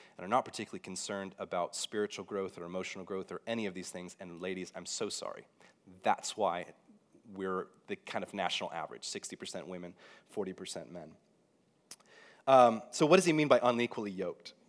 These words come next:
Paul does not mean find somebody who is of equal maturity with you, 'cause guess what? That person doesn't exist.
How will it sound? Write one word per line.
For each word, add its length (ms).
Paul 220
does 260
not 540
mean 380
find 340
somebody 300
who 160
is 120
of 240
equal 560
maturity 640
with 240
you, 80
'cause 200
guess 200
what? 140
That 160
person 240
doesn't 220
exist. 400